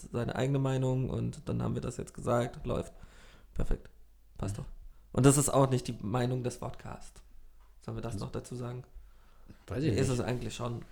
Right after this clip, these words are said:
Speaker 2: Nee, ich bin bestimmt nicht deiner Meinung.
Speaker 1: Ja, das
Speaker 2: Also
Speaker 1: <laughs> Ui. Ja, aber du hast ja recht. Also so Persönlichkeiten haben ja auch immer natürlich etwas Gefährliches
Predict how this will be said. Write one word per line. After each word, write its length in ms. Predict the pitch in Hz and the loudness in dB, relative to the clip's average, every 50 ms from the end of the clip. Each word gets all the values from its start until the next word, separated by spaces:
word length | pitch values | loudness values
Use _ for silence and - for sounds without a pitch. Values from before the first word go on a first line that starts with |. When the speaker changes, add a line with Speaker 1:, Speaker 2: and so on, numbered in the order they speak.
| - - - - - - - | -18 -20 -20 -20 -16 -6 -2
Speaker 2:
Nee, 160 | 98 98 98 | 2 4 4
ich 160 | 92 80 80 | 2 2 0
bin 160 | - 127 127 | 2 2 2
bestimmt 320 | 120 113 - - - 160 92 | 2 2 2 2 2 2 2
nicht 140 | 95 - - | 2 0 0
deiner 180 | 95 92 95 | 0 0 2
Meinung. 300 | 95 95 98 98 98 101 - - - - - - | 0 0 0 0 0 -2 -4 -6 -10 -10 -8 -6
Speaker 1:
Ja, 80 | 98 110 127 - | -4 -4 -4 -4
das 200 | 107 107 95 98 | -2 -2 0 0
Speaker 2:
Also 80 | 101 104 - - - - - - - - - - - - - - - - - - - 392 - - 339 - - - - - - 302 - - - - - - - - - 233 233 233 214 208 196 180 160 - | -2 -2 -4 -8 -12 -14 -14 -16 -18 -18 -18 -18 -18 -18 -18 -14 -12 -12 -10 -2 0 0 0 0 -4 -6 -6 -6 -6 -4 -4 -4 -6 -8 -8 -12 -14 -16 -14 -12 -8 -6 -4 -4 -2 -4 -4 -6 -6 2
Speaker 1:
<laughs> 0 | |
Ui. 400 | - - 175 170 147 131 131 117 - - - - - - - - | 6 8 10 10 10 10 6 4 2 -2 -2 -4 -6 -8 2 8
Ja, 260 | - 202 220 214 143 | 10 12 12 12 12
aber 220 | 127 139 139 139 | 10 10 10 10
du 160 | 135 139 151 | 10 10 10
hast 140 | 160 165 160 | 8 10 8
ja 80 | 160 165 | 6 6
recht. 260 | 156 180 185 - - | 8 6 6 6 4
Also 200 | 123 131 131 135 | 2 4 4 4
so 180 | 131 135 143 131 - - - - - - | 4 4 2 4 2 0 -2 0 4 6
Persönlichkeiten 840 | 135 127 131 156 175 180 180 180 180 180 160 165 160 - 156 151 | 6 8 8 8 8 8 8 6 6 4 4 4 4 2 2 2
haben 140 | 139 143 147 | 4 4 4
ja 120 | 143 143 143 143 - | 4 4 2 2 0
auch 220 | - 131 131 131 | 0 -2 0 0
immer 160 | 123 139 135 135 | 2 2 4 4
natürlich 420 | 131 131 135 135 135 131 131 - - - - - - - - - - - - - - - - - | 4 2 2 0 0 0 -2 -6 -10 -12 -16 -20 -20 -20 -20 -20 -20 -20 -20 -20 -20 -20 -8 -6
etwas 260 | 120 117 123 123 - | -2 -2 -2 -2 -4
Gefährliches 880 | - - - 139 139 151 151 156 151 - 156 156 151 151 - - - | -2 4 6 8 8 8 8 6 4 4 4 4 4 4 2 -2 -8